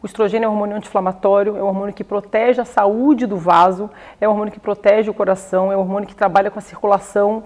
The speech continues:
deixa o vaso mais, vaso, mais dilatado. É um hormônio que mantém os, o nível de colesterol da mulher de uma, é, números de qualidades mais saudáveis.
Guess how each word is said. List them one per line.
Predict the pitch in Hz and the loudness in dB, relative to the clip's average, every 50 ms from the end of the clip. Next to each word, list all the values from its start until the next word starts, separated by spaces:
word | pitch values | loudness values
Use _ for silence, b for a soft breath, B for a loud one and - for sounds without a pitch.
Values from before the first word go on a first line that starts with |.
| - - | -10 -6
deixa | 180 202 202 - 202 | -4 -4 -4 -4 -2
o | |
vaso | 165 190 196 196 190 185 | 2 2 2 2 2 0
mais, | 190 190 196 160 | -2 -2 -2 0
vaso, | 160 180 185 190 180 175 - | 2 2 2 2 2 0 -4
mais | 175 180 180 185 175 | 0 0 0 0 2
dilatado. | 185 165 165 - - 180 175 180 196 185 220 220 B B B B B B B B B | 0 -2 -2 0 2 4 4 4 4 2 0 -4 B B B B B B B B B
É | B 208 | B 0
um | 214 | 0
hormônio | 214 208 208 208 214 226 226 226 220 | 0 0 0 0 0 0 0 -2 -4
que | - | -4
mantém | 220 220 220 220 214 - 240 240 254 269 254 | -4 -4 -4 -6 -6 -4 -2 0 0 2 2
os, | 233 220 208 190 - | 0 0 -4 -8 -10
o | - 208 214 208 208 | -8 -6 -4 -2 -2
nível | 196 214 220 208 220 | -2 -2 -2 -2 -4
de | 196 196 | -4 -4
colesterol | - 196 196 190 190 - 196 185 190 190 | -4 -4 -4 -4 -2 -2 0 0 2 2
da | 180 185 | 2 0
mulher | 185 180 175 175 180 190 202 | -2 -2 -2 -2 -2 -2 -2
de | 190 180 | -2 -4
uma, | 190 185 180 190 | -4 -4 -4 -2
é, | 196 190 185 175 170 165 165 - - - | 0 0 2 2 0 0 -2 -4 -6 -6
números | 175 175 202 208 202 190 180 175 - - - B B B B B B | -6 -4 -4 -2 -2 -4 -4 -6 -10 -14 -20 B B B B B B
de | - | -4
qualidades | - - 185 175 156 185 175 180 185 170 | 0 0 0 0 2 0 2 2 0 0
mais | 185 185 180 180 | -2 -2 -2 -2
saudáveis. | - 160 160 151 160 165 180 202 208 214 226 - | -4 -6 -4 -2 0 2 2 2 2 0 -2 -10